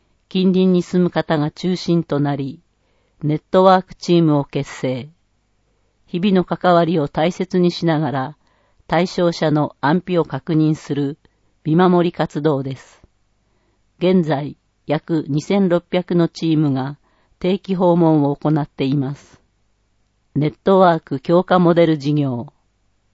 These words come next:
近年、認知症などにより、判断力が衰えている方が増えています。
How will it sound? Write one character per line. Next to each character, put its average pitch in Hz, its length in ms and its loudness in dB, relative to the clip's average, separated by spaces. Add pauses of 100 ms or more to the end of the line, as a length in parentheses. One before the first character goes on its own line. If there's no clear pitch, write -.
(720)
近 190 260 2
年、 147 380 -2 (200)
認 175 220 2
知 - 140 -16
症 185 240 2
な 165 160 2
ど 170 100 0
に 165 160 2
よ 143 120 0
り、 135 260 -8 (420)
判 180 300 0
断 180 180 2
力 170 300 -2
が 143 120 0
衰 170 340 2
え 170 40 0
て 160 120 -4
い 156 60 0
る 156 120 -4
方 147 260 -4
が 139 100 -4
増 156 180 -4
え 160 100 0
て - 100 -4
い 143 140 0
ま 135 180 -2
す。 - 240 -20